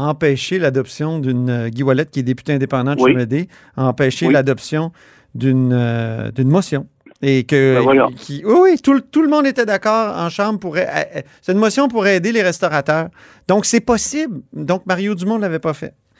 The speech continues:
Speaker 1: Est-ce qu'il s'est
Speaker 2: Non,
Speaker 1: excusé,
Speaker 2: il, il
Speaker 1: Mario
Speaker 2: l'a pas
Speaker 1: Dumont ?
Speaker 2: fait, non. Il a, pardon ?
Speaker 1: Il s'est jamais
Speaker 2: Il a voté
Speaker 1: excusé
Speaker 2: pour.
Speaker 1: non plus ?
Speaker 2: Non, je, pas, pas à ma connaissance, pas à ma
Speaker 1: Ok.
Speaker 2: connaissance. Moi, ce que je ne comprends pas dans la,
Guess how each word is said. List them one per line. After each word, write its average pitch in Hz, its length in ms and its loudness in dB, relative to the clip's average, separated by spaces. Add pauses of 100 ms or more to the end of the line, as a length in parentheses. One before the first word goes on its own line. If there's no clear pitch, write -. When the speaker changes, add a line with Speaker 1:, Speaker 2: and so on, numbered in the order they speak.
(140)
Speaker 1:
Est-ce 165 140 -2
qu'il 285 160 -2
s'est 302 140 6
Speaker 2:
Non, 349 80 4
Speaker 1:
excusé, 349 260 2
Speaker 2:
il, - 20 4
il 339 60 4
Speaker 1:
Mario 285 160 2
Speaker 2:
l'a 277 60 -2
pas 190 60 4
Speaker 1:
Dumont ? 285 120 -2
Speaker 2:
fait, 330 120 4
non. 160 240 4 (320)
Il 131 120 2
a, 160 80 4
pardon ? 185 420 4 (320)
Speaker 1:
Il 175 100 -6
s'est 190 160 -4
jamais 190 180 2
Speaker 2:
Il - 20 6
a 139 40 2
voté 160 200 4
Speaker 1:
excusé 185 140 2
Speaker 2:
pour. 196 100 2
Speaker 1:
non 185 60 0
plus ? 233 260 -4 (520)
Speaker 2:
Non, 165 220 4 (240)
je, - 180 2
pas, 170 160 4
pas 175 160 2
à - 20 4
ma 139 120 6
connaissance, 135 520 0 (200)
pas 151 80 4
à - 20 4
ma 143 80 6
Speaker 1:
Ok. - 60 -2
Speaker 2:
connaissance. - 460 -2 (440)
Moi, 226 180 6
ce - 60 -4
que 160 140 4
je 147 100 2
ne 135 100 4
comprends 139 480 2
pas 185 240 4
dans 117 160 2
la, 117 200 0